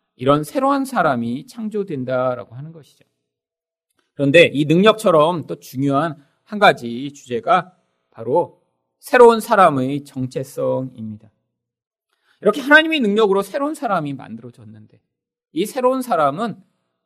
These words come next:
그리스도 안에 살아가며 이 그리스도 안에서 그래서 이전에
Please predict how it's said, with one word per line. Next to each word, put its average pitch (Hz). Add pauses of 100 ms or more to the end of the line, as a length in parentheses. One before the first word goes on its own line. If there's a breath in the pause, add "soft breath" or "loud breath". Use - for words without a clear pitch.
그리스도 196
안에 175
살아가며 170 (680)
이 226
그리스도 233
안에서 170
그래서 147 (640)
이전에 190